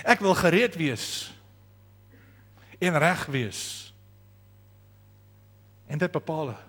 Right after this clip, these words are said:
en praat van 'n leefstyl wat gereed en reg is. Want ek weet nie wanneer my Jesus kom nie. Ek wil dit omdraai aan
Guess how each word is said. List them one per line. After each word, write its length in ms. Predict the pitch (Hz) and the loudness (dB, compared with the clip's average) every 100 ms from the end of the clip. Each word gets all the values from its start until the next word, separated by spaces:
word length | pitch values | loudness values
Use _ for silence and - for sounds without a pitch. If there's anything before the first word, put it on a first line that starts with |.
| - - | -20 -16
en 180 | - 127 - | -10 -10 -6
praat 240 | 170 156 | -4 -4
van 160 | - 131 | -4 -6
'n 80 | 110 | -4
leefstyl 640 | 135 170 - 107 101 101 - - - - - - | -2 -4 -6 -10 -10 -14 -20 -20 -20 -20 -20 -8
wat 200 | 123 - | -6 -4
gereed 400 | 156 143 117 - - | -4 -4 -6 -10 -14
en 160 | - 120 | -8 -6
reg 260 | 107 98 98 | -6 -8 -12
is. 480 | 104 - - - - - - - - - - - - - - - | -14 -12 -12 -16 -20 -20 -20 -20 -20 -20 -20 -20 -20 -20 -20 -12
Want 180 | - 135 | -6 -6
ek 80 | 127 | -6
weet 160 | 135 143 | -8 -8
nie 80 | |
wanneer 200 | 117 104 | -8 -8
my 100 | 98 | -10
Jesus 320 | 95 92 - 104 | -12 -14 -16 -18
kom 160 | - - | -20 -20
nie. 200 | - - - _ - - _ - - - - - - - - - - - - - - - - - - - - - - - - | -20 -20 -20 _ -20 -20 _ -20 -20 -20 -20 -20 -20 -20 -20 -20 -20 -20 -20 -20 -20 -20 -20 -20 -20 -20 -20 -20 -20 -20 -20
Ek 100 | - | -6
wil 80 | 175 | -4
dit 100 | 185 | -2
omdraai 300 | 190 190 160 | -2 -2 -2
aan 80 | 143 | -2